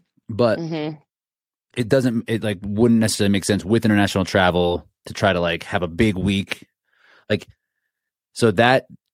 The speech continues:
Speaker 1: is gonna have to be a big one. And then after D C, it's, like, fourteen
Speaker 2: Three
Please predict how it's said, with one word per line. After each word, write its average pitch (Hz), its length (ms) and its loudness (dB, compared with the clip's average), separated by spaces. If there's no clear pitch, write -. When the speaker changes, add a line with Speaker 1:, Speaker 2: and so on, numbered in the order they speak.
Speaker 1:
is 104 140 -4
gonna 107 140 0
have 101 180 -2
to 92 80 -10
be 85 200 -4
a 87 60 0
big 87 180 -4
one. 87 140 -4
And 101 60 0
then 117 100 4
after 98 800 0
D 107 140 -2
C, 104 420 0
it's, 110 160 -4
like, 82 380 -2
fourteen 123 300 -4
Speaker 2:
Three 214 100 6